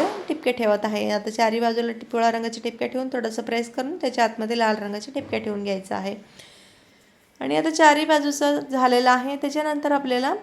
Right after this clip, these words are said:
अगदी छोटंसं गोलाकारचं मी एक फुलांच्या डिझाईन काढून घेत आहे. फुलांच्या पाकळ्या काढलेल्या आहे, पाच पाकळ्यांचा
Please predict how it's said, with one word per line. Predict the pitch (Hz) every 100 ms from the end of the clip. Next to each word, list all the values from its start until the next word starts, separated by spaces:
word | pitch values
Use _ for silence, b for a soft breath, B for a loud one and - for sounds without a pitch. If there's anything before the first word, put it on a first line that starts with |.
| - _ _ _ _ -
अगदी | 226 220 262
छोटंसं | 285 269 240 240 233
गोलाकारचं | 226 220 214 220 214 254
मी | 269 415 - _ _ _ _ _ _
एक | 233 233 233 - - _ _ _ _ _
फुलांच्या | - 226 208 202 247
डिझाईन | 247 214 208
काढून | 214 208 196 196
घेत | 190 190
आहे. | 190 196 - -
फुलांच्या | 214 196 196 -
पाकळ्या | 208 196 202
काढलेल्या | 220 214 214 220
आहे, | 214 226
पाच | 240 220 214
पाकळ्यांचा | - 208 202 196 196 -